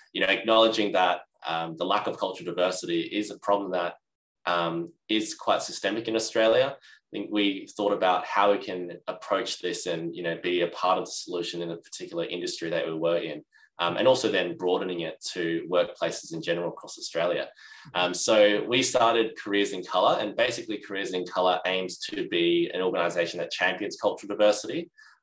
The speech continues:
uh, for people of colour, and also provide a community, uh, for open discussion and create visible, um, and showcase visible and diverse role models around the space as well. Uh, and we have a particular focus on people with intersecting identities that are particularly underrepresented.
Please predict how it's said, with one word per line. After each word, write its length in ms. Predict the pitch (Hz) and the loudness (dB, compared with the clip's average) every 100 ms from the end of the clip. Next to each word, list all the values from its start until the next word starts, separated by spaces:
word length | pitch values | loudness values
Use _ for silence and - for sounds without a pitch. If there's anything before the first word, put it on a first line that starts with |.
| 85 | -2
uh, 200 | 85 82 | -2 -2
for 100 | - | -4
people 300 | 104 98 - | -6 -2 -4
of 60 | |
colour, 300 | - 101 302 311 _ _ | 2 2 2 -2 _ _
and 100 | 113 | 4
also 260 | 131 127 135 | 6 6 2
provide 360 | 120 104 98 | 0 2 2
a 80 | 98 | 2
community, 680 | - 92 90 92 87 85 - _ | -4 -6 -4 -2 -2 -4 -6 _
uh, 280 | 78 82 82 - | -4 -2 -2 -4
for 140 | 95 | 0
open 220 | 101 101 | 2 2
discussion 560 | 92 85 - 80 - 85 | -2 -2 0 0 -2 -4
and 300 | 78 82 82 - _ | -4 -4 -4 -10 _
create 380 | - 95 85 82 | 0 2 2 -2
visible, 600 | 98 101 98 92 92 - | -4 -2 -4 -4 -4 -4
um, 420 | 85 85 82 85 - | -2 0 -2 -4 -6
and 160 | 90 85 | -4 0
showcase 380 | 117 113 92 | 0 0 -2
visible 480 | 90 95 92 92 85 | -4 -6 -4 -2 0
and 100 | 82 | 0
diverse 400 | 85 85 85 - | -2 0 0 0
role 180 | 82 80 | -4 -4
models 240 | 82 78 82 | -4 -4 -4
around 200 | 78 76 | -4 -6
the 60 | |
space 360 | 73 - 76 - | -8 -4 -4 -4
as 140 | 80 - | -10 0
well. 340 | 85 64 - - | 2 2 -2 -4
Uh, 240 | 92 92 92 | 0 2 4
and 100 | 113 | 4
we 60 | |
have 100 | 123 | 2
a 40 | 113 | 0
particular 400 | - 113 110 101 | -2 -4 -2 -2
focus 420 | - 90 95 - | 2 2 0 -6
on 140 | 90 | -8
people 380 | 85 90 87 85 | -4 -4 -2 -2
with 240 | 85 85 85 - | 0 -2 -2 -10
intersecting 540 | 92 90 - 101 110 113 | -10 -8 0 0 2 0
identities 560 | 107 113 107 107 104 | 2 0 0 -4 -2
that 180 | 95 87 - | 0 0 -2
are 80 | |
particularly 460 | - - 104 104 113 107 | -8 -8 -8 0 2 2
underrepresented. 760 | 110 107 - - 104 - 107 | 2 0 0 0 0 0 -2